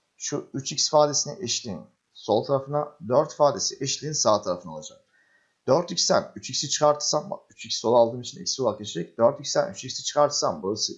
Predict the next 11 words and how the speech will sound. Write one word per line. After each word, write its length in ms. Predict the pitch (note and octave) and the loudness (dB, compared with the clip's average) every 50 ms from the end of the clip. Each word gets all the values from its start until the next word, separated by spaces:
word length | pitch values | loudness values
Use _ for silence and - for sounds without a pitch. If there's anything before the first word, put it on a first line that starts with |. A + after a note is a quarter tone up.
| _ _ | _ _
x 220 | - F2 - - - | -12 -10 -10 -6 -4
olur. 200 | B2+ A#2 C3+ C3+ - _ _ _ _ _ - | -4 -4 -4 -6 -8 _ _ _ _ _ -10
Büyük 280 | A#2+ B2+ B2+ - - A2+ | -8 -8 -8 -8 -10 -6
eşit. 400 | G#2 - - A#2 - - _ _ _ _ _ _ _ _ _ _ _ _ - | -6 -4 -4 -6 -8 -10 _ _ _ _ _ _ _ _ _ _ _ _ 0
On 240 | - D3 D#3+ E3+ F3 | 2 2 2 2 0
beşten 440 | F3 D#3 - - D#3 B2+ G2+ F2+ | 0 0 0 0 0 0 0 2
dördü 240 | F#2 G2+ G#2+ C3+ C#3 | 2 2 2 2 0
çıkartırsak 600 | - - - A2+ A2 - - - - E3+ F3 - - - _ _ _ _ - | -4 -2 -2 -2 -2 -2 -2 0 0 0 -2 -2 -12 -18 _ _ _ _ -2
on 220 | A#2 A#2+ A#2 G#2+ | -2 -2 -2 -2
bir 100 | G#2 G2 | -6 -8
ifadesidir. 760 | F#2+ - - F2 E2+ E2 D2+ - - - - C#2 - _ _ | -8 -4 -2 -2 -2 -2 -2 -8 -8 -8 -10 -14 -18 _ _